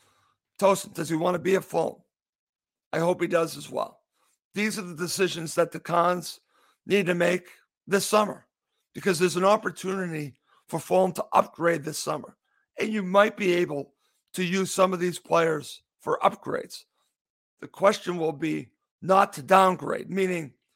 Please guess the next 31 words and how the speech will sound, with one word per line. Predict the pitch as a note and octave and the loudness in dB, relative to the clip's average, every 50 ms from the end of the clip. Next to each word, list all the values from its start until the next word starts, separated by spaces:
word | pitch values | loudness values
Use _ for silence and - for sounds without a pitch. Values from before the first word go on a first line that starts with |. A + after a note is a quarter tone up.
| _ _ _ _ _ _ _ _ _ _ _ _ _ _ _ _ - | _ _ _ _ _ _ _ _ _ _ _ _ _ _ _ _ 2
I | - G3 | 4 4
don't | G#3+ A3 A3+ A3+ | 6 6 4 4
want | - A#3 A3 G#3 F3+ | 4 4 4 4 2
them | F#3 F#3+ F3 | -2 -8 -8
to | - C#3 | -8 -12
just | - F3 E3 - - - | -10 -8 -10 -8 -2 2
get | F#3 G3 F#3+ - | 2 2 2 2
the | F#3 | -2
money | F3+ F3+ F#3 F#3 E3+ D#3 D3 C3 - _ _ _ _ _ _ _ _ _ _ _ _ | 0 2 2 2 0 -2 -6 -10 -12 _ _ _ _ _ _ _ _ _ _ _ _
just | - E3+ F#3 F#3 F3+ - - - - _ _ _ _ | 0 2 4 4 4 2 -4 -12 -18 _ _ _ _
for | - D#3+ | -12 -6
the | E3 E3+ | -6 -6
sake | - - F3+ F3+ E3+ - | -4 -2 -4 -4 -2 -2
of | F3 D#3+ | -2 -2
the | E3+ | -2
money | F3 F#3+ F#3 F3+ F3+ F3 - D3 _ _ _ _ _ _ _ _ _ _ _ _ _ _ _ _ _ _ _ _ _ _ - | 0 0 0 0 0 -4 -8 -12 _ _ _ _ _ _ _ _ _ _ _ _ _ _ _ _ _ _ _ _ _ _ -12
to | - E3+ E3+ | -6 -6 -2
reinvest. | F3 F#3 G3 F#3+ F3+ D#3+ F3 E3+ D#3+ - - | 0 2 2 2 2 2 2 0 0 0 -2
I | D3 | -4
want | D#3+ F#3 G3 - | 0 0 -2 -2
them | F#3+ G3+ | -2 0
to | F3+ E3 | 0 2
have | D#3+ F3 E3+ D#3+ | 4 4 4 2
a | D#3+ | 0
plan. | - - - - E3 D#3 - - - - - _ - | -6 -8 -8 -4 -4 -4 -4 -6 -10 -14 -20 _ -14
If | E3 - | -14 -10
they're | - E3+ G#3+ A3 | -4 -4 -4 0
gonna | A3 A#3+ A#3 G#3+ | 0 -2 -2 -2
get | D#3+ D#3+ F#3+ - - | -2 -2 -4 -4 0
rid | F3 F#3+ F3+ D#3+ | 0 2 2 2
of | D3 C3+ - | 0 -6 -8